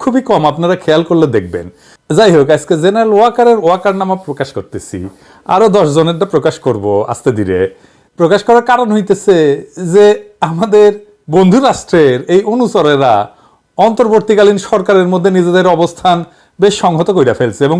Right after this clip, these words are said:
প্রতিপক্ষকে ঘায়েল করার জন্যে জনপরিসরে কিছু দালাল নিয়োগ করেছে, যারা এই সকল গণশত্রুদের রক্ষা করার দায়িত্ব পালনের বিনিময়ে এখন রাষ্ট্রীয় তহবিল থেকে টেকে টুকে পাচ্ছে আর কি, বুঝছাও? এবং আয় রোজগার ভালোই হইতেছে, মাশাআল্লাহ।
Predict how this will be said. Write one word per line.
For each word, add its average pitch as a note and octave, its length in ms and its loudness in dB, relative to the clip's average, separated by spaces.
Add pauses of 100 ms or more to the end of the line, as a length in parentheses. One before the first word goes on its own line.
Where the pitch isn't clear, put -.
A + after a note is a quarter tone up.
প্রতিপক্ষকে A3+ 680 -2
ঘায়েল E3+ 260 2
করার F#3+ 260 2
জন্যে E3 240 -2 (500)
জনপরিসরে A3 800 2
কিছু A3+ 160 -4 (120)
দালাল F#3+ 240 4 (100)
নিয়োগ C#3 260 -2
করেছে, B2+ 300 -4 (580)
যারা F3 220 2 (180)
এই C4+ 80 4 (100)
সকল C#4+ 240 -2 (100)
গণশত্রুদের G#3+ 720 0
রক্ষা F3+ 300 0
করার A3 260 2
দায়িত্ব G#3+ 280 0 (100)
পালনের F3 380 -2
বিনিময়ে E3 360 -2 (360)
এখন F3+ 120 2 (120)
রাষ্ট্রীয় G3 400 2
তহবিল G3+ 360 2
থেকে A3 140 2 (100)
টেকে G#3+ 260 -2
টুকে E3 240 -2
পাচ্ছে B2+ 260 -2 (100)
আর A2 140 0
কি, A2 100 -6 (140)
বুঝছাও? A#2+ 420 0 (680)
এবং C4+ 180 2 (100)
আয় B3 120 2
রোজগার F3+ 340 2 (100)
ভালোই E3+ 260 2
হইতেছে, B2+ 480 -2
মাশাআল্লাহ। A2 520 -2